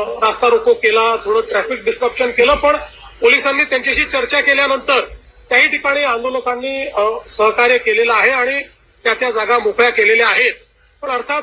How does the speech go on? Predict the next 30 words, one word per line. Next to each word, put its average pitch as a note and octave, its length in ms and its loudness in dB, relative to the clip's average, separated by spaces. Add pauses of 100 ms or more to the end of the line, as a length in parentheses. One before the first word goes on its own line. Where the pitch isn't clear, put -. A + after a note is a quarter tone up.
(100)
इतक्या C#4 280 -2
मोठ्या C4 220 2
प्रमाणात C4 380 2
लोक A#3+ 140 4
आल्यानंतर B3+ 600 2
काही A3 220 2
ना B3 100 -2
काही C4+ 180 0
ट्रॅफिकचं B3 540 -4
डिस्ट्रप्शन C4 440 -2 (540)
हे A3+ 80 4
होत C4+ 300 4
असतं, C#4+ 220 0
ते C#4+ 140 -4
डिस्ट्रप्शन B3+ 520 0
झालेलं A3+ 300 4
आपल्याला A#3 300 0
पाहायला A3 340 0
मिळतंय. A3+ 340 0 (500)
अर्थात A#3 340 2 (580)
या B3+ 140 2
सगळ्या B3+ 300 -2
गोष्टींमध्ये, C4 760 2 (520)
अ, G3 280 -4
एकाच C#4 280 -2
गोष्टीची C4+ 480 -2
खबरदारी B3 580 2
निश्चितपणे B3+ 560 -2
घ्यावी G#3+ 260 2
लागेल A#3+ 400 2